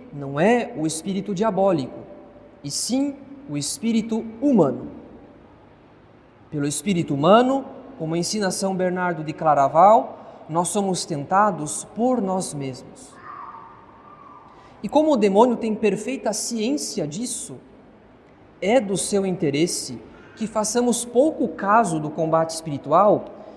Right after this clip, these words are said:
e que tenhamos muita curiosidade na ação extraordinária do demônio, como vemos em tantos ambientes e grupos de espiritualidade pentecostal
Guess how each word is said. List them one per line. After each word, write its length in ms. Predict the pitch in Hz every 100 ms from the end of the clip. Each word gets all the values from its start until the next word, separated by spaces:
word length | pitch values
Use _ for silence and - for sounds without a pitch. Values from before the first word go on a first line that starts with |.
| - -
e 60 |
que 100 | -
tenhamos 440 | 190 202 220 220 196
muita 300 | 226 240 233
curiosidade 1040 | 240 226 240 233 214 196 214 185 135 123 - - -
na 160 | 185
ação 260 | 196 - 220
extraordinária 1120 | 220 226 208 202 220 214 180 190 226 208 175
do 140 | 151
demônio, 720 | 160 160 151 196 220 151 123 110 - - - - - -
como 280 | 240 269 226
vemos 500 | 143 185 247 226 175
em 80 | 180
tantos 400 | 247 285 233 202
ambientes 960 | 208 147 160 220 214 - 127 - - - - 190
e 80 |
grupos 840 | 165 156 247 254 - 123 127 - - - - -
de 80 | 170
espiritualidade 800 | 165 202 190 185 175 170 175 170
pentecostal 960 | 175 170 147 147 147 - 208 208 139